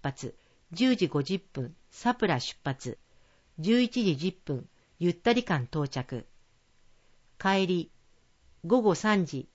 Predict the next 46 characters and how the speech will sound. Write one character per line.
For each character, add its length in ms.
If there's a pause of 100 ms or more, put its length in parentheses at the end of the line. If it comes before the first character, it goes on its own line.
ゆ 120
っ 40
た 180
り 100
館 220
出 260
発。 380 (680)
サ 240
プ 140
ラ、 200 (400)
長 240
山 240
コ 140
ミ 100
ュ 40
ニ 120
テ 160
ィ 20
セ 180
ン 60
タ 200
ー 20
を 40
経 220
由 140
し 80
て、 240 (400)
三 320
時 160
四 200
十 140
分、 320 (300)
ジ 140
ェ 120
イ 60
ア 120
ー 60
ル 100
龍 200
ケ 100
崎 340
駅 320
東 400
口 200
到 200
着。 380